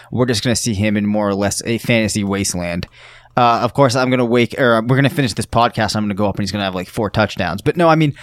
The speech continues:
I didn't think either of them were that great of moves. I think for the Broncos, you know, it's,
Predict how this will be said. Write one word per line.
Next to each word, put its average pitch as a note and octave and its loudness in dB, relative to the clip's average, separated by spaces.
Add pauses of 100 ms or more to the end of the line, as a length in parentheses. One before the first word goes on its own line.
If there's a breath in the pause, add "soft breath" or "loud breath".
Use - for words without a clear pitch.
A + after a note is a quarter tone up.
(220 loud breath)
I D#3 0
didn't G#3+ -4
think G3 -4
either D#3+ -2
of C3+ -4
them C#3+ -4
were A#2+ -2
that G#2+ -4
great A#2 -2 (320 loud breath)
of A2 0
moves. B2+ 2
I A2+ 4
think E3+ -4
for F3 -2
the A#2 0
Broncos, A2+ 0
you A2+ 0
know, A2 2
it's, - -6